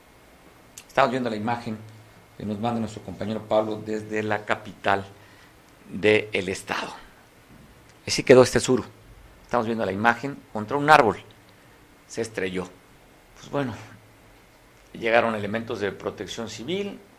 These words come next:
elementos de la Fiscalía General del Estado a hacer el reporte, igual la Guardia Nacional, pues para ver qué fue lo que sucedió, sobre todo que se encontraran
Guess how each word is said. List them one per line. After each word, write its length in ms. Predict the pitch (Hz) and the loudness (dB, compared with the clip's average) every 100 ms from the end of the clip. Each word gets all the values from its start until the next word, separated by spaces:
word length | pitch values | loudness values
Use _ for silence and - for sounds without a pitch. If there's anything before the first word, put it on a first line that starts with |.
| - - _ - - - | -20 -20 _ -20 -20 -18
elementos 480 | - 95 98 101 95 | -10 -6 -4 -4 -4
de 60 | 87 | -2
la 80 | |
Fiscalía 340 | 85 - 98 98 | -2 -2 -2 -2
General 160 | 98 | -2
del 80 | 90 | -6
Estado 200 | - 95 | 0 0
a 40 | 87 | 0
hacer 200 | 90 87 | -4 -8
el 60 | |
reporte, 480 | 95 95 165 170 - | -8 -6 -2 -2 -4
igual 200 | 98 101 | -4 -2
la 60 | 90 | -2
Guardia 320 | 87 101 92 | -2 -2 -4
Nacional, 480 | 85 - 92 123 123 - - - - - - - - - | -8 -10 -8 -8 -8 -20 -20 -20 -20 -20 -20 -20 -20 -20
pues 120 | - | -12
para 240 | - 90 | -8 -4
ver 200 | 139 147 - - - - - - | -4 -6 -10 -20 -20 -20 -20 -12
qué 80 | |
fue 120 | 139 175 | -10 -8
lo 120 | 165 | -6
que 100 | 127 | -8
sucedió, 440 | 135 123 160 202 | -6 -4 -4 -6
sobre 200 | - 117 | -8 -10
todo 360 | - 143 127 - - | -4 -2 -2 -6 -14
que 60 | |
se 100 | 101 | -14
encontraran 580 | 104 95 98 123 117 104 | -12 -10 -4 -2 -2 -6